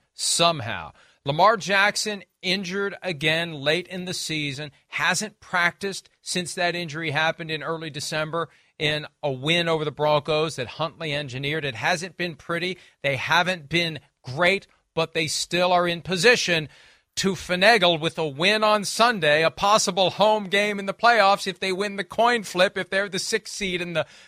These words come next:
Bengals are the three seed. It's exhausting just to summarize where the stakes are for the Ravens. But it's all irrelevant if the Ravens lose. Tyler Huntley gives them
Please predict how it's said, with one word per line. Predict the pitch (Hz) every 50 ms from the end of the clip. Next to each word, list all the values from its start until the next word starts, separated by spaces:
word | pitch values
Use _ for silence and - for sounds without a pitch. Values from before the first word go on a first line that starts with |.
| _ _ -
Bengals | 175 175 170 165 156 139 - - - - - -
are | 147 151
the | 156 143
three | - 160 147 131
seed. | - - 139 135 131
It's | 131 - -
exhausting | 131 117 120 135 135 147 139 - - 135 120
just | 139 127 - -
to | 135
summarize | - - - 156 156 147 135 123 117 117 117 113 - - _ _ _ _
where | - 147 151 156
the | 135 135
stakes | - - - 151 143 131 - -
are | 143 135 135 127
for | - - 123
the | 131
Ravens. | 127 139 160 160 147 135 117 113 110 -
But | - - 247 240 214 202
it's | 185 -
all | 226 226 262 294 294
irrelevant | 269 247 226 226 226 233 226 180 190 196 190
if | - -
the | 180
Ravens | 165 180 185 190 185 160 180 165 151 156
lose. | 180 220 226 214 180 135 98 76 - - - _ _ _ _
Tyler | - - 190 208 240 247 247 220
Huntley | 160 185 185 165 180 196 202 180
gives | 147 156 165 165 147 - 117
them | 127 131 117 117 123 151 160